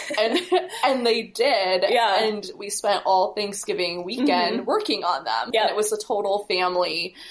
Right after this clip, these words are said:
Speaker 2: like, event that we all did together.
Speaker 1: Yeah, so we did cut it off at two hundred. We said, "Okay, we should actually start sourcing the supplies now."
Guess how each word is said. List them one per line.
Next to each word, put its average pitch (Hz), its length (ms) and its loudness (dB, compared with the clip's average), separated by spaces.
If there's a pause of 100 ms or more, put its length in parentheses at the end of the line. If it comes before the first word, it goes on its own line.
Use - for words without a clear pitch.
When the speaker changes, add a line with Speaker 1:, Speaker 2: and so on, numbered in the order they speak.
(200)
Speaker 2:
like, - 200 -12
event 185 600 0
that 196 140 0
we 180 140 0
all 175 160 0
did 190 180 -4
together. 208 760 0
Speaker 1:
Yeah, 214 280 2
so 262 200 2
we 262 120 0
did 262 260 2
cut 311 140 4
it 311 100 4
off 254 220 2
at 240 140 -2
two 240 200 0
hundred. 190 480 4
We 196 80 -2
said, 190 160 2
"Okay, 185 340 4
we 170 120 -2
should - 320 -2
actually 202 300 0
start 208 260 2
sourcing 185 500 0
the 170 60 -2
supplies 165 540 0
now." 220 320 2